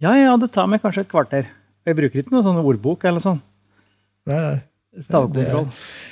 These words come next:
Speaker 2: vi lever altså så forskjellige liv. Eh, jeg tror det er høyere aktivitet, eh, når det kommer til,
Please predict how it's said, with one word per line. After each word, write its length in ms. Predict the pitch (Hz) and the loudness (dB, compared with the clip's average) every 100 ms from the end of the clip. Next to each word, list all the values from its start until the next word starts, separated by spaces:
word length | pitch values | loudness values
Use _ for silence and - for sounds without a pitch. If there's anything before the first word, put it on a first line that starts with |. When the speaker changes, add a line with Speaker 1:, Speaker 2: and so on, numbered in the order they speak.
| - _ - | -20 _ 0
Speaker 2:
vi 80 | 185 | 2
lever 240 | 147 147 170 | 4 4 2
altså 140 | 165 | 2
så 80 | 143 | 0
forskjellige 400 | 147 147 127 135 | 0 2 2 2
liv. 200 | 123 139 - 139 | 2 0 -4 -8
Eh, 960 | 135 139 135 135 135 131 127 127 139 139 | -2 0 0 0 -2 -2 -4 -4 -2 -2
jeg 80 | 139 | -2
tror 160 | 131 127 | 0 2
det 60 | 143 | 2
er 120 | 131 | 2
høyere 260 | 151 123 110 | 4 4 2
aktivitet, 680 | - 123 131 151 202 - - - | -4 -4 0 0 0 -6 -6 -2
eh, 160 | - 151 143 | 0 2 4
når 120 | 143 | 2
det 40 | 139 | 2
kommer 200 | 120 107 | 0 2
til, 240 | 131 127 | 2 2